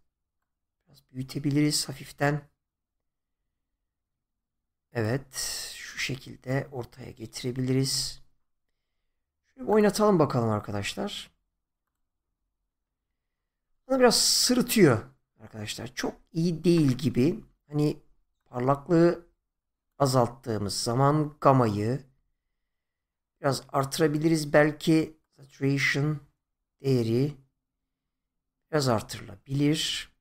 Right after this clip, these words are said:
Şurada intensity'ye bakalım. Biraz yoğunluk verebiliriz.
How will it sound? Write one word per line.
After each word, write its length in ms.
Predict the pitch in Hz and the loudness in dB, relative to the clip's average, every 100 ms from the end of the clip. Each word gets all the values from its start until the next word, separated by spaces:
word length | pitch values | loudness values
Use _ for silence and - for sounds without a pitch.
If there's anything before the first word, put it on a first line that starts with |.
| _ _ _ _ _ _ _ _ _ _ _ _ _ _ _ _ _ _ | _ _ _ _ _ _ _ _ _ _ _ _ _ _ _ _ _ _
Şurada 260 | _ 147 147 | _ -6 -4
intensity'ye 880 | 151 143 143 147 143 - - 110 | -2 -2 0 2 2 -2 -4 -6
bakalım. 540 | 107 - 135 147 180 - _ _ _ _ | -6 -6 0 0 -2 -8 _ _ _ _
Biraz 340 | 147 131 110 123 | -10 -8 -8 -8
yoğunluk 460 | 117 139 143 143 | -2 -2 -2 -2
verebiliriz. 880 | 143 143 139 143 143 143 - - - | 0 0 2 2 0 -2 -4 -8 -12